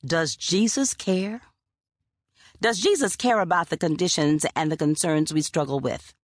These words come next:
Will the Holy Spirit work to bring life to dead or dying situations? Yes. None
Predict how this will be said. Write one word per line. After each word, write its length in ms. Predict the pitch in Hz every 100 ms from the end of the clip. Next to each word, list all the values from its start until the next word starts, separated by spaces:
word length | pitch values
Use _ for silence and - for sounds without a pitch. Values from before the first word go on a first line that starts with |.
| _ _ _ _ _ _
Will 160 | - 233
the 140 | 226
Holy 320 | 220 302 330 302
Spirit 400 | - 269 190 160
work 480 | 190 233 302 - - _ _ _ _ -
to 80 | 175
bring 260 | 196 175
life 420 | 156 180 196 254
to 140 | - 165
dead 480 | 131 175 185 220 233 147
or 100 | 143
dying 540 | 135 156 156 190 214
situations? 920 | - - 220 196 208 285 - - - - _ _ _ _ _ _ -
Yes. 720 | 370 508 311 151 - - - - _ _ _ _ _ _ - - -
None 460 | 254 349 453 494